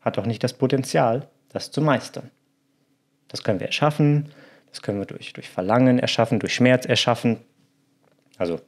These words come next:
nicht wir, sondern <laughs> jeder macht das selber für sich. Aber da du schon auf, an dieser Stelle bist und dich damit beschäftigst, beschäftigst, steht zwischen dir und dem Erreichen dieser Meisterschaft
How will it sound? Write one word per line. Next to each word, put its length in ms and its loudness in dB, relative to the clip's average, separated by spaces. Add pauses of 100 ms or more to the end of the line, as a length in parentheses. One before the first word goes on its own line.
nicht 260 -8
wir, 200 -2
sondern 340 -4
<laughs> 40 -20
jeder 200 -2
macht 220 2
das 100 4
selber 260 4
für 120 0
sich. 240 2 (460)
Aber 360 2 (200)
da 100 4
du 220 2
schon 240 2
auf, 300 0
an 80 2
dieser 160 0
Stelle 320 2
bist 420 -4 (520)
und 120 -2
dich 80 -2
damit 260 0
beschäftigst, 640 -2 (260)
beschäftigst, 680 -6 (1600)
steht 260 2
zwischen 260 2
dir 420 4
und 220 4
dem 360 2 (640)
Erreichen 400 4
dieser 200 4
Meisterschaft 680 0